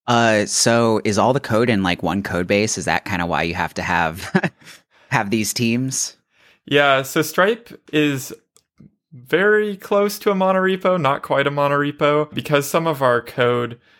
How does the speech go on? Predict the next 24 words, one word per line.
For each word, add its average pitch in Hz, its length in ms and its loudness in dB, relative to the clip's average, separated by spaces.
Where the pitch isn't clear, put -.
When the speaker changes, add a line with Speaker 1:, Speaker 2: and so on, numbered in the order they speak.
Speaker 2:
has 120 320 2
different, 123 300 -2
like, 120 180 -2
compliance 123 540 -2
requirements. 139 720 0
There 120 180 -2
are 117 160 2
some, 117 200 -4
like, 110 180 -6
separate 117 320 -4
repos. 143 680 -2
And 131 140 -4
so 139 100 0
we 131 120 2
have 127 160 2
some 139 180 0
of 127 140 0
our 123 80 2
front-end 120 400 -2
code 117 260 0
in 117 100 -6
one 117 140 -2
repo, 131 500 -2
but 117 300 -2